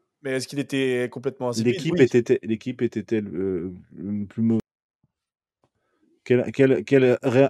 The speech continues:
Speaker 2: quel impact réel, réel ça a eu sur la vie du club ?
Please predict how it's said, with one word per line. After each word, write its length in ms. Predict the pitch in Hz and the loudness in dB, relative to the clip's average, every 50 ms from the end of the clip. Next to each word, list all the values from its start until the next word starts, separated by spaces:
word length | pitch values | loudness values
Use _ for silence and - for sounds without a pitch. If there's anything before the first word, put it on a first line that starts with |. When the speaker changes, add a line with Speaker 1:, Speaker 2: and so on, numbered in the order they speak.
| - 117 | 2 0
Speaker 2:
quel 140 | - 156 160 | 0 2 2
impact 320 | 147 127 147 131 - - | 2 2 0 -2 0 0
réel, 560 | 120 113 101 101 117 120 139 160 170 143 113 101 - _ _ _ _ _ _ _ _ _ _ _ _ _ _ - | 0 0 2 4 4 4 6 4 2 0 -4 -8 -14 _ _ _ _ _ _ _ _ _ _ _ _ _ _ -14
réel 460 | 101 - 104 107 117 135 151 156 143 - | -6 -2 2 2 2 2 0 -2 -8 -14
ça 160 | - - - | -6 -2 0
a 40 | 104 | 2
eu 80 | 110 113 | 2 0
sur 180 | - - 107 | -2 -4 -4
la 120 | 101 101 98 | -4 -4 -4
vie 100 | 98 98 | -6 -8
du 100 | 101 98 | -12 -14
club ? 220 | - - 104 104 | -16 -16 -16 -18